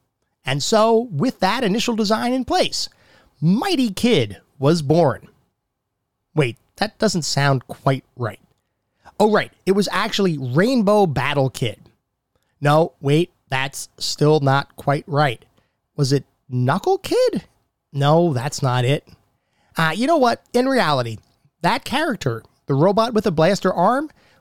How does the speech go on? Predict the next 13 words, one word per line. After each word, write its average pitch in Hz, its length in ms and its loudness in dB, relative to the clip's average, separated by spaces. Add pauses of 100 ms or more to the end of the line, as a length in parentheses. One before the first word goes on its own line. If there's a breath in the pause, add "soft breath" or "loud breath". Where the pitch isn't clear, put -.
would 208 160 2
be 285 140 2
named 151 520 2 (140)
Rockman. 123 760 -4 (1200)
Now, 147 380 0
I 233 280 -4
know 190 180 2
I 180 120 4
was 185 120 0
playing 131 320 0
around 120 300 0
a - 20 -6
bit, - 240 -14